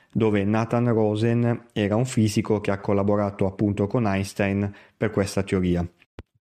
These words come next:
Oltre a tutta la complessità che vi ho appena raccontato,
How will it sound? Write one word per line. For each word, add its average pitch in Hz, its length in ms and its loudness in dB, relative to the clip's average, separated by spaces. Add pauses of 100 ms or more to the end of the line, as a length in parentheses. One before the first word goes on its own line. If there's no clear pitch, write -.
(160)
Oltre 165 260 2
a 139 40 2
tutta 131 260 0
la 123 120 2
complessità 120 640 0
che 117 120 -2
vi 104 80 2
ho 107 40 2
appena 110 280 -2
raccontato, 110 920 -2